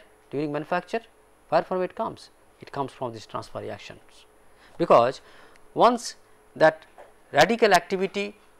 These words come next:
of a growing chain is transferred to a dead polymer, so some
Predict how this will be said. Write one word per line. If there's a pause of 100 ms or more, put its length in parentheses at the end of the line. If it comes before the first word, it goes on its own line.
(200)
of
a
growing
chain (240)
is
transferred
to
a
dead
polymer, (460)
so
some